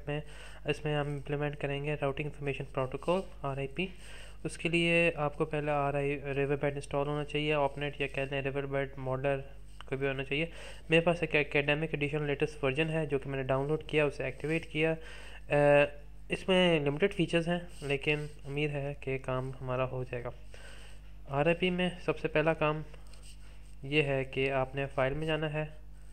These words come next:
उसमें आपने क्रिएट करना है न्यू। इसमें और कोई ऑप्शन नहीं है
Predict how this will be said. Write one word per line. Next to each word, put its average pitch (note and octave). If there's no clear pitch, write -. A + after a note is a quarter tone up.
उसमें D#3
आपने C#3
क्रिएट C3+
करना C3+
है C3+
न्यू। C3+
इसमें D#3+
और D#3
कोई D#3
ऑप्शन D3
नहीं E3+
है E3